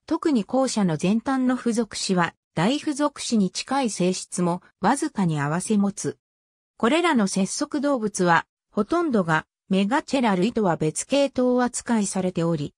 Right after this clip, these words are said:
その類似性は単なる祖先形質の名残もしくは修練進化の結果と考えられる。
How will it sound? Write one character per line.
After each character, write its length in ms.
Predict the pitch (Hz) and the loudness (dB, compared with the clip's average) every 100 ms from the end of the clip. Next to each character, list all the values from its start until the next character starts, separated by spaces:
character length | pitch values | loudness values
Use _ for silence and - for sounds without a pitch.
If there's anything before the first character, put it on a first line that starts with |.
| _ _ | _ _
そ 220 | - 196 | -2 0
の 120 | 285 | 2
類 220 | 294 277 240 | 0 -2 -2
似 80 | 240 | -4
性 260 | 247 233 | 0 2
は 200 | 202 190 _ - | 2 0 _ -8
単 240 | 254 359 | -4 0
な 100 | 320 | 0
る 140 | 233 185 | 0 0
祖 140 | - | -2
先 240 | - 254 269 | -2 -2 0
形 240 | 269 262 | -2 -2
質 260 | - - 208 | -2 0 0
の 100 | 175 | 2
名 120 | 160 | 2
残 260 | 165 262 269 | 2 2 2
も 140 | 269 | 0
し 80 | 254 | -2
く 160 | - 202 | 0 0
は 120 | 156 | 0
修 280 | - 220 262 | 0 0 2
練 180 | 233 | 2
進 280 | 226 - 240 | 0 0 0
化 160 | 202 175 | 0 0
の 200 | 165 - _ _ | 0 -2 _ _
結 220 | 175 165 _ | -2 -2 _
果 140 | 262 | -4
と 120 | 294 269 | -2 -2
考 320 | 185 208 247 | 0 0 2
え 140 | 233 214 | 0 0
ら 120 | 202 | 0
れ 100 | 185 | 0
る。 180 | 147 | -2